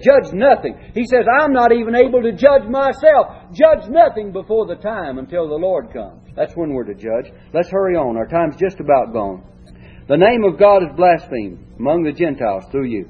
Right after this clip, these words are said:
For circumcision verily profiteth, thou keepest the law. But if thou be a breaker of the law, thy circumcision is made uncircumcision."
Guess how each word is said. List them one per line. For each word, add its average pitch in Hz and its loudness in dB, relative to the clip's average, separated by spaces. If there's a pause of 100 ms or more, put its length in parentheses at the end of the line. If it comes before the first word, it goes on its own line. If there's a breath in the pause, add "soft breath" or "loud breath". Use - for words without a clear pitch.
(300 loud breath)
For 175 6
circumcision 208 0
verily 190 2
profiteth, 170 -2
thou 156 2
keepest 156 -10
the 139 -12
law. 160 2
But 120 -4
if 123 -10
thou 156 2
be 151 -4
a - -2 (100)
breaker 156 -2
of 120 -8
the 123 -6
law, 170 2
thy 131 0
circumcision 123 -10
is 117 -14
made 151 -6
uncircumcision." 104 -6